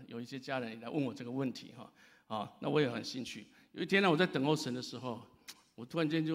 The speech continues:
哎，有一个，一个，一个念头，说，哎，怎么大家都想要当大卫啊？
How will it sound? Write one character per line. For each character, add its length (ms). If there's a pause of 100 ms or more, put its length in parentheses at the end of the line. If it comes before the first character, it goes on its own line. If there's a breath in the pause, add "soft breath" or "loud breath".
哎， 60
有 100
一 20
个， 160
一 160
个， 260
一 100
个 80
念 240
头， 200
说， 160
哎， 180 (260)
怎 120
么 60
大 200
家 180
都 200
想 180
要 80
当 180
大 220
卫 200
啊？ 360